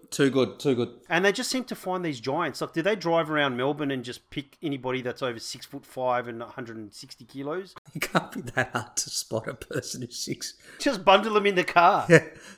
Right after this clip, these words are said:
Speaker 1: Hey, you, you, in the, in
Speaker 2: You
Speaker 1: the,
Speaker 2: get in
Speaker 1: in
Speaker 2: the
Speaker 1: the
Speaker 2: car.
Speaker 1: in the High Point food court. There's that, that guy looks massive. Come on, grab him.
Speaker 2: Just grab him. A couple of guys come out of the car, goons, come take him, take him off to training.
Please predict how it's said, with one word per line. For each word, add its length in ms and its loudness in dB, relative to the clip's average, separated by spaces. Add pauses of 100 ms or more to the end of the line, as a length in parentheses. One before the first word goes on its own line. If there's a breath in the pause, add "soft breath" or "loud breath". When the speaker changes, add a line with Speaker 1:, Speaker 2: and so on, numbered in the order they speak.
Speaker 1:
Hey, 280 10
you, 260 8
you, 480 6 (100)
in 160 2
the, 260 2
in 60 0
Speaker 2:
You 80 6
Speaker 1:
the, 80 8
Speaker 2:
get 220 6
in 40 6
Speaker 1:
in 60 4
Speaker 2:
the 60 4
Speaker 1:
the 60 -4
Speaker 2:
car. 360 4
Speaker 1:
in 140 0
the 100 2
High 240 4
Point 400 -4
food 400 0
court. 300 0
There's 140 -4
that, 200 0
that 180 4
guy 140 2
looks 240 -4
massive. 400 -8
Come 140 -6
on, 80 -8
grab 180 -6
him. 160 -6
Speaker 2:
Just 200 -6
grab 220 6
him. 220 0
A 200 -14
couple 260 4
of 40 -4
guys 280 2
come 160 -2
out 120 4
of 40 -4
the 80 -6
car, 360 4
goons, 460 -2
come 320 -8
take 320 -4
him, 80 -10
take 300 -8
him 80 -4
off 140 -4
to 80 -20
training. 420 -4